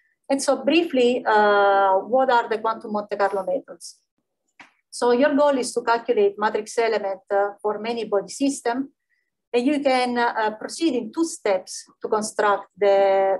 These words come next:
the nuclear wave function. You can utilize a variational principle. So you construct a, what we call the trial wave function or a variational wave function. This object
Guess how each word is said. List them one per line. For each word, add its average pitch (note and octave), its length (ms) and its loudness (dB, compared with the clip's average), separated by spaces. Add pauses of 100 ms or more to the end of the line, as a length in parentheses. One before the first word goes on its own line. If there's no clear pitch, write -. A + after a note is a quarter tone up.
the G3+ 320 -4
nuclear A3+ 300 -6
wave G3 220 -4
function. D4+ 540 -2 (460)
You C4 80 0
can C4 120 2
utilize C4 440 4
a A#3 80 2
variational A3+ 600 0
principle. C4+ 720 -4 (100)
So A3+ 360 2
you C4+ 160 2
construct A#3+ 560 -2
a, G#3 320 0
what A3+ 180 2
we A#3+ 140 -4
call A3 180 0
the G3+ 180 -2
trial A#3+ 360 0
wave G3 200 -4
function G3 380 -8
or G3 160 0
a - 80 2
variational G#3+ 540 -2
wave F#3+ 240 -8
function. B3+ 500 -2 (460)
This C#4 160 2
object B3 500 0